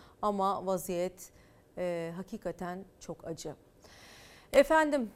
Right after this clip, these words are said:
bir gazete okuyalım. Yeni Mesaj gazetesinden dış politika, dış gündemle, dünyanın konuştuğu gündemle devam ediyoruz.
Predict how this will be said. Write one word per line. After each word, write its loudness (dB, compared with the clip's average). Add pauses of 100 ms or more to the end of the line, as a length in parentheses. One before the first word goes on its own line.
(380)
bir 0
gazete 6
okuyalım. 0
Yeni 2
Mesaj -2
gazetesinden -2
dış -2
politika, -2
dış -6
gündemle, -2
dünyanın -2
konuştuğu -8
gündemle 0
devam -2
ediyoruz. -6